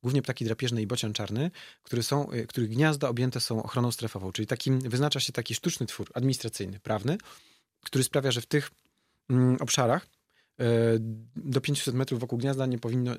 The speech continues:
nie można nic robić. Wycinać drzew, wchodzić tam, puszyć tych ptaków w okresie lęgowym. E, i w tym projekcie będziemy rozpoznawać takie miejsca lęgowe, gdzie one są. Część już znamy i będziemy kontrolować, czy tam ptaki dalej są.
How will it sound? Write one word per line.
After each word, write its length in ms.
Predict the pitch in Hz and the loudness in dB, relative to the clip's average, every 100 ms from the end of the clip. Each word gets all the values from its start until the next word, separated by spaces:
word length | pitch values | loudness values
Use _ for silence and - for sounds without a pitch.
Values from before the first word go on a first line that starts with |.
| 123 | -6
nie 340 | 131 131 123 | -2 0 4
można 220 | 143 131 101 | 4 4 -2
nic 180 | 95 | -6
robić. 280 | - 107 - | -10 -10 -8
Wycinać 320 | 113 - 120 | -4 -2 -2
drzew, 400 | 104 113 156 143 143 107 | -2 0 0 0 -14 -10
wchodzić 400 | - 147 127 - | 0 0 0 -4
tam, 180 | 123 113 | -4 -2
puszyć 260 | 123 113 | -4 -4
tych 100 | - | -8
ptaków 280 | - 107 104 | -6 -6 -6
w 20 | |
okresie 260 | 107 104 104 | -6 -8 -6
lęgowym. 320 | 101 107 120 - - - - - - | -8 -8 -10 -16 -18 -14 -14 -14 -4
E, 220 | 127 123 - | 2 2 4
i 220 | 143 139 - _ _ _ _ _ - | 6 6 2 _ _ _ _ _ -4
w 140 | 131 | 0
tym 120 | 165 | 2
projekcie 380 | 165 139 143 139 | 6 4 4 2
będziemy 400 | 131 135 131 127 | 2 4 4 4
rozpoznawać 480 | 127 - 131 120 117 | 0 -2 -2 -2 -2
takie 200 | 120 123 | -2 -2
miejsca 240 | 117 - | -2 0
lęgowe, 300 | 113 113 107 | 0 0 -2
gdzie 140 | 107 117 | 0 0
one 120 | 110 | 0
są. 200 | - 151 | -2 -2
Część 200 | 170 156 | -2 0
już 120 | 123 | 2
znamy 240 | 135 120 | 2 2
i 40 | 104 | 2
będziemy 280 | 117 117 117 | 0 0 -2
kontrolować, 400 | 117 117 110 104 | -2 -2 -2 -4
czy 80 | |
tam 120 | - 107 | -4 -4
ptaki 240 | 113 - | -4 -2
dalej 220 | 113 98 | -2 -2
są. 260 | - 156 | -2 -4